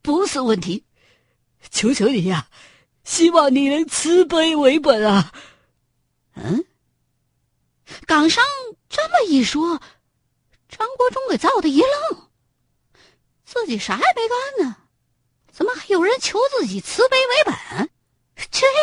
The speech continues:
话这，这打哪儿说的？这好像我杀了多少人一样。“我叫王子豪，是香港人。”“呃，王先生，你，你这话什么意思？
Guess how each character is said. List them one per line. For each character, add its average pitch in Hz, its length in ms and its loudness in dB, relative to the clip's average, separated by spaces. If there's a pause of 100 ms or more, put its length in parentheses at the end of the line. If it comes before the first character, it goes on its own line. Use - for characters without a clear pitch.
(120)
话 339 300 2
这， 311 100 -2 (460)
这 339 140 -2
打 320 180 -2
哪 311 120 4
儿 214 100 2
说 302 280 0
的？ 285 120 -2
这 311 120 -4 (400)
好 - 220 -8
像 403 160 -2
我 359 80 0
杀 - 180 0 (140)
了 403 60 4
多 494 160 2
少 - 40 2
人 185 220 0 (220)
一 240 80 2
样。 156 400 -4 (760)
“我 294 300 2
叫 311 300 4
王 285 340 2
子 170 240 -8
豪， 254 400 2 (600)
是 349 280 -2
香 440 360 2
港 214 240 -2
人。 269 260 0 (1000)
”“呃， 185 120 -6 (1040)
王 185 180 -2
先 170 140 -8
生， 107 160 -10 (760)
你， 151 200 -10 (560)
你 180 100 -6
这 262 160 0
话 233 160 -4
什 139 220 -6
么 190 80 0
意 247 160 2
思？ 110 180 -10